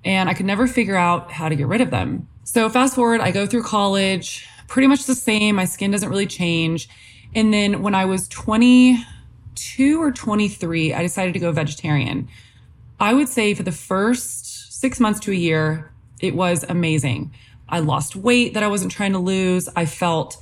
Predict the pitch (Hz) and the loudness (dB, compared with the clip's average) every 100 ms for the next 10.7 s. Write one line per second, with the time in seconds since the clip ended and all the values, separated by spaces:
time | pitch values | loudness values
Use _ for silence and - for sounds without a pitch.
0 | - - - - 254 240 220 180 202 196 | -20 -20 -20 0 4 4 4 0 0 0
1 | 185 180 175 175 165 170 175 - 247 233 | 0 0 -2 -4 -4 -6 -6 0 2 4
2 | 220 208 180 165 160 165 170 170 180 180 | 2 0 -2 -2 -2 -2 -2 -4 -2 -2
3 | 175 175 165 156 180 175 - - 233 226 | 0 -2 -4 -2 -2 -2 -4 -6 0 0
4 | 214 208 196 196 - - - - - - | 2 0 0 0 -4 -14 -20 -20 -20 -20
5 | - - - 208 226 277 330 320 - 220 | -20 -20 -10 0 4 4 4 0 -2 -2
6 | 196 170 170 - 185 - 240 330 254 185 | 0 0 0 -2 -4 -2 0 0 0 0
7 | 185 170 151 165 165 196 233 277 - 185 | 0 0 -2 -6 -4 0 2 2 -2 -2
8 | 175 175 160 - - 180 - 185 - 160 | 0 0 -2 -4 -6 -8 -6 -6 -2 -2
9 | 170 165 151 - - 220 233 247 247 185 | -2 -2 -2 -4 -2 0 4 4 2 0
10 | 175 175 165 - 117 - - | -2 -2 -4 -4 -6 -6 -12